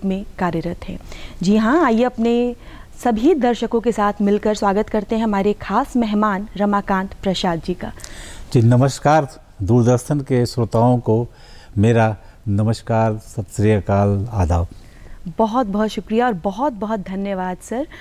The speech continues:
Speaker 1: आपका हमारे स्टूडियो में। सर, पत्रकारिता में आपने एक बहुत ही लंबा समय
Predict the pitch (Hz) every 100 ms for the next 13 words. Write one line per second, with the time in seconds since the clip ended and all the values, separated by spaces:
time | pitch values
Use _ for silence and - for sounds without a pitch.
0 | - - - - 202 190 - 208 196 190
1 | 202 - 196 185 196 196 214 294 - -
2 | - - - - - 302 311 - 254 -
3 | 233 214 214 233 277 285 269 277 285 -
4 | - 220 214 233 240 240 - 185 214 240
5 | 214 233 190 196 196 214 214 - - -
6 | 196 196 220